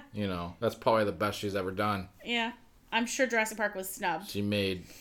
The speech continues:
Speaker 1: getting eaten by dinosaurs look sexy, you know?
Speaker 2: Yeah, and going through dinosaur poop.
Speaker 1: Yeah.
Speaker 2: <laughs> Um, yeah, I,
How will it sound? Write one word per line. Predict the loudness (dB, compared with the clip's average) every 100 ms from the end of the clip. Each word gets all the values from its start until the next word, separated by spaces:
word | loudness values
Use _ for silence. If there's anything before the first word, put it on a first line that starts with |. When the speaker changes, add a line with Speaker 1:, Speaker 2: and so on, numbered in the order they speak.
| -20 -20 -20 -20 -6
Speaker 1:
getting | -2 -2
eaten | -2 -4
by | -4 -4
dinosaurs | -2 0 0 -2 -2 -2 -2
look | -6
sexy, | 0 0 0 -4
you | -4
know? | -2 -2 -2
Speaker 2:
Yeah, | 0 2 2 -2 -6 -8
and | -6 0
going | 0 0
through | -4
dinosaur | -2 -2 -2 -6
poop. | -4 -6 -6 -12 -2
Speaker 1:
Yeah. | 2 2 2 -4 -4
Speaker 2:
<laughs> | 0 2 4 4 2 2 0 0 -6 -8 -16 -8
Um, | -4 -4 -6 -10 -16 _ -20 -10
yeah, | 2 6 6 6
I, | 4 4 2